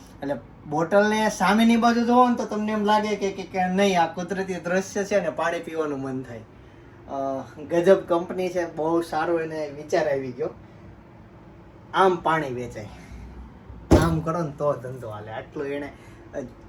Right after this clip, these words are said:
ઝીણવટ વિચાર. બાકી કોઈ પણ કંપની હોય ને એના લેબલ પાછળ વ્હાઇટ અથવા સિલ્વર પેપર હોય, એટલે અહીંથી આપણને સિલ્વર દેખાય, પણ આણે એને એટલું મસ્ત કર્યું કે આ બાજુથી એની બ્રાન્ડિંગનું લેબલ જેટલું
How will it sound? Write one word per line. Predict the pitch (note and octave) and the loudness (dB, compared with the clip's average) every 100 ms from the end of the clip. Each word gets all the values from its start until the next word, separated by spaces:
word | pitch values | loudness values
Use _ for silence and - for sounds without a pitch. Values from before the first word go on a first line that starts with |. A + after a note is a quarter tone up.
| - | -8
ઝીણવટ | E3 F3+ F#3+ F#3+ E3+ D#3 | -4 0 2 4 2 2
વિચાર. | D#3 D#3 C#3+ | -2 0 -2
બાકી | C#3+ C#3+ G3 | -2 -6 2
કોઈ | F3+ G3+ | 8 8
પણ | - G3+ | 6 2
કંપની | F3 F#3 F3+ | 0 -2 -2
હોય | F3+ F3 | 0 2
ને | |
એના | E3 D#3 | 4 4
લેબલ | C#3+ D#3+ E3 | 4 4 2
પાછળ | D#3 D3+ D3 | 2 -2 -4
વ્હાઇટ | C3+ C#3+ E3 | 2 4 4
અથવા | - D3 C3 | 0 -6 -6
સિલ્વર | - E3 E3 D3+ | -2 0 2 0
પેપર | D3 - C3 | -6 -4 -4
હોય, | B2+ A2+ | -4 -6
એટલે | - - - - B2+ | -8 -20 -20 -12 -8
અહીંથી | C3+ D#3 E3+ | -8 -4 -2
આપણને | D#3+ D#3 | -2 -6
સિલ્વર | C#3+ F3 E3 | -2 0 0
દેખાય, | C#3+ C3+ B2+ | -2 -6 -8
પણ | B2+ | -6
આણે | B2+ C#3+ | -6 -8
એને | C#3+ C#3+ | -8 -10
એટલું | C#3 F3+ E3+ | -8 -6 -4
મસ્ત | E3 E3 | -6 -6
કર્યું | E3 D#3 D#3+ | -6 -6 -6
કે | D3+ | -2
આ | C#3+ | 0
બાજુથી | D3+ D3+ D3+ D3+ | 0 0 -2 -6
એની | D3 | -6
બ્રાન્ડિંગનું | C3+ D3+ D#3 D#3+ D#3 D3+ | -6 -4 -4 -4 -6 0
લેબલ | F3+ E3+ C#3+ | 0 0 -2
જેટલું | C#3 C#3+ C#3 | -6 -6 -8